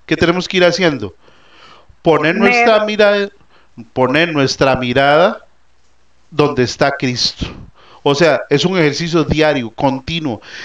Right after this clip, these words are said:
Speaker 1: Eso, eso de poner la mira es algo continuo. Tenemos que siempre estar poniendo nuestra mira en las verdades del cielo. ¿Cuáles son las verdades del cielo? Uh, ahora las vamos a repasar un montón. Sigue diciendo versículo dos.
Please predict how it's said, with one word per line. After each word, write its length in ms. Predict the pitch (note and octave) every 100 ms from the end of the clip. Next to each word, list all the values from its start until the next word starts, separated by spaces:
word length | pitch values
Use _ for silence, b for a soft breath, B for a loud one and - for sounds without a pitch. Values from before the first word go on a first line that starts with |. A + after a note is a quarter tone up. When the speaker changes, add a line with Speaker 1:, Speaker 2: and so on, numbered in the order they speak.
| B
Speaker 1:
Eso, 380 | - E3+ G#3+ G#3+
eso 240 | G3+ G3+ G3
de 100 | E3+
poner 300 | E3+ C#3+ D#3+
la 120 | G3
mira 320 | F#3+ G3+ G#3+
es 140 | E3 D#3
algo 240 | F3 F#3+
continuo. 500 | - C3+ F3 F3 B2+ - - - _ _ _ _ b b b b b -
Tenemos 320 | C#3+ D3+ F3
que 140 | F#3+
siempre 400 | - E3+ F3 A3
estar 180 | - F#3
poniendo 280 | F#3 F3 F3+
nuestra 480 | D#3 D3 - D3 C3
mira 360 | D3 G3 A3 - B B B -
en 160 | E3+ D3+
las 160 | C#3
verdades 540 | C#3 C3 C#3+ C3+ C#3 D3
del 180 | E3
cielo. 320 | D#3+ G#3 G3 B2
¿Cuáles 240 | D#3+ F3
son 100 | F3+
las 100 | F#3+
verdades 320 | F#3 F3+ F#3+
del 160 | F#3 F#3+
cielo? 360 | A3+ G3 G#2+ F#2+ _ _ _
Uh, 680 | - B4+ B4+ B4+ A#4+ A4+ D#4
ahora 240 | C3+ C3 C#3
las 120 | D#3
vamos 240 | C3 C3
a 40 | D#3
repasar 480 | C#3+ D3 C#3+ G3 C#3+ B -
un 120 | C3
montón. 380 | C#3 C3+ F3 A#2+ B B B B B B
Sigue 260 | - E3 D#3+
diciendo 380 | E3+ D#3+ E3 E3+
versículo 420 | D3+ D#3+ D#3+ F3+
dos. 340 | F#3 - -